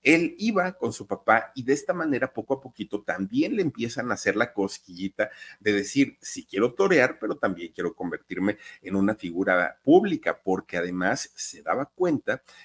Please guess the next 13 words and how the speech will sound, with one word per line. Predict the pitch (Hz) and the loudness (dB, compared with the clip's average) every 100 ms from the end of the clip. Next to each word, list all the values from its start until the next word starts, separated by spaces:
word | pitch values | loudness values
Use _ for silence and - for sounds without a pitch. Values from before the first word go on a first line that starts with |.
| _ | _
que | - 123 143 143 _ _ | 0 2 2 0 _ _
su | - 98 | -12 -10
papá, | - - - 120 - _ | -10 -4 2 4 2 _
trabajando | 85 78 - 87 110 | -4 -4 -2 -2 2
en | 135 | 2
el | 139 | 2
cine, | 139 135 107 123 - - _ | -2 0 0 0 -4 -20 _
era | 107 120 | 0 2
muy | 120 117 127 | 0 0 0
asediado | 127 - 87 87 80 87 | -2 -4 -4 -2 -2 -4
por | - 87 | -8 -8
las | 85 - | -8 -10
chicas. | - 117 131 - 73 - | -6 -4 -4 -8 -12 -14